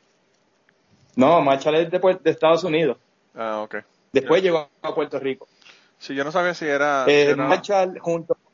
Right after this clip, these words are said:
Speaker 1: son de la misma compañía, Marshall, T J Maxx y Home, y ¿cómo es el otro? Home, ay, puñeta, se me olvidó.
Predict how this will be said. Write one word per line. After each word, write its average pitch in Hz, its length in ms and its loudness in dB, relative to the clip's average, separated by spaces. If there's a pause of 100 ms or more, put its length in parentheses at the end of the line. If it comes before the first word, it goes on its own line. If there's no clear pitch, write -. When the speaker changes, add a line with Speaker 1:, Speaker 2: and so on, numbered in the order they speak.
(580)
Speaker 1:
son - 180 -8
de 180 60 -2
la 180 60 4
misma 185 160 0
compañía, 180 500 -2
Marshall, 196 440 -2
T 170 160 -8
J 160 180 0
Maxx 185 460 0
y 151 720 4
Home, 160 240 2
y 147 300 2
¿cómo 160 180 -2
es 190 80 2
el 185 60 2
otro? 196 240 2
Home, 170 680 0 (1120)
ay, 147 960 2 (260)
puñeta, 135 300 0
se 135 80 -2
me 123 60 0
olvidó. 123 380 0